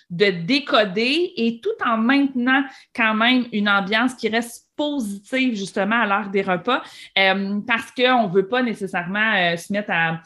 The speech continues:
à, à réprimander ou à gronder ou à chicaner l'enfant qui va venir lancer, comme je vous disais,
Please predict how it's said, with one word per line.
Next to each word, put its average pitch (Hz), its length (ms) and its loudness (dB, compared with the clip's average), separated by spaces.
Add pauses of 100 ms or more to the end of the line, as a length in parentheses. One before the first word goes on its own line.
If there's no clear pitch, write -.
(340)
à, 170 380 0
à - 20 -2
réprimander 214 840 2
ou 220 120 0
à 180 100 2
gronder 196 760 -2
ou 190 60 2
à 165 60 2
chicaner 240 640 0
l'enfant 214 380 -2
qui 233 100 -8
va 185 140 2
venir 196 260 -2
lancer, 180 360 -2
comme 208 160 -2
je 175 80 -8
vous 185 80 -6
disais, 220 280 0